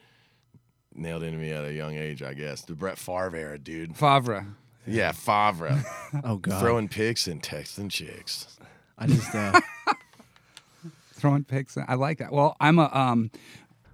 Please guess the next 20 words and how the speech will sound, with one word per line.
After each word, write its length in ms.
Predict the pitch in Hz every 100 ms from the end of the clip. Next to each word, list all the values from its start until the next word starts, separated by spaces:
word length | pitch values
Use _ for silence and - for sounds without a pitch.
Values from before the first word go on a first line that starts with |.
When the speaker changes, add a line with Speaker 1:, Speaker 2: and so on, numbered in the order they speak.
| -
Speaker 2:
I'm 100 | 170
a 40 |
Nebraska 460 | 165 170 180 - 151
fan 320 | 139 127 131
Speaker 3:
Yeah. 60 | -
Speaker 2:
somehow, 540 | 196 165 139 127 131
some 240 | - 143 139
way. 120 | 131
My, 200 | 127 127
uh, 340 | 120 127 117 113
a 80 | 120
guy 200 | 127 135
I 40 |
met 160 | 135 127
in 60 |
high 160 | 113 131
school 200 | 127 127
moved 240 | 117 120
out 140 | 117 113
here 260 | 117 117